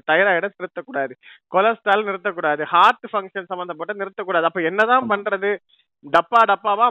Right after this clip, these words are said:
Speaker 1: மாத்திரைகளை வாங்கி வச்சுக்கோ. இப்ப இதுல வந்து என்ன பெரிய ப்ராப்ளம்? நிறைய, அஹ், உபாதைகளுக்கு ஆளாகுறாங்க. ஆனா, அஹ், மருந்து மாத்திரைகளுடைய எஃபெக்டால தான் இந்த உபாதைகள் வருதுங்கிற சம்பவமே நிறைய பேருக்கு தெரியாம இருக்காங்க.
Speaker 2: ஆ,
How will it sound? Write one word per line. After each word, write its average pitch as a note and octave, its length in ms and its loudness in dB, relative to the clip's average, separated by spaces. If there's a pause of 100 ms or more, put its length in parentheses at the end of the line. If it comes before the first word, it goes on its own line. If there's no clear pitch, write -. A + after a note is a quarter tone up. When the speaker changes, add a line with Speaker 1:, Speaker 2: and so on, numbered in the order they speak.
Speaker 1:
மாத்திரைகளை F#3+ 480 -2
வாங்கி E3+ 260 -6
வச்சுக்கோ. - 400 -20 (560)
இப்ப A3 220 0 (140)
இதுல A#3 320 -2
வந்து C4+ 240 -2
என்ன C4 240 -4
பெரிய C#4 360 -6
ப்ராப்ளம்? A3+ 360 2
நிறைய, C4 400 -2 (480)
அஹ், D#3 400 0
உபாதைகளுக்கு A#3 760 0
ஆளாகுறாங்க. G3+ 580 4
ஆனா, A3+ 240 2 (580)
அஹ், D#3 180 -8
மருந்து B3+ 560 2
மாத்திரைகளுடைய A#3 800 0 (100)
எஃபெக்டால A#3+ 560 0
தான் C4+ 180 4
இந்த A3+ 180 -6
உபாதைகள் A3 500 0
வருதுங்கிற A#3+ 580 -6
சம்பவமே A3 460 -4
நிறைய G3+ 240 -4
பேருக்கு G3 260 -8
தெரியாம G#3+ 420 -2
இருக்காங்க. B2+ 300 -10 (160)
Speaker 2:
ஆ, C#3 40 -4